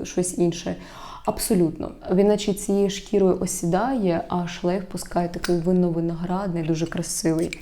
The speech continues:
Один з найбажаніших був ароматів за увесь час останній,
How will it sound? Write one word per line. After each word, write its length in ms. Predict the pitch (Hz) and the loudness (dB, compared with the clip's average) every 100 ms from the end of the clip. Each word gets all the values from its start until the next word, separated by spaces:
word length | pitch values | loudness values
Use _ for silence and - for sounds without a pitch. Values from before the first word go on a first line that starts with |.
| - - | 0 6
Один 400 | 190 233 285 277 | 8 10 8 6
з 100 | 214 | 2
найбажаніших 800 | 196 190 196 190 175 175 170 185 180 | 4 6 8 6 4 0 -2 0 4
був 240 | 190 185 | 6 6
ароматів 680 | 185 185 180 180 175 180 165 170 170 170 | 6 6 6 2 2 0 0 -2 -4 -2
за 320 | 165 175 170 | 2 4 4
увесь 600 | - 180 175 175 - - 175 175 | 4 4 4 2 0 0 0 2
час 400 | 180 175 185 175 | 2 2 2 -2
останній, 800 | - - 208 233 214 185 190 | -4 2 2 4 4 4 2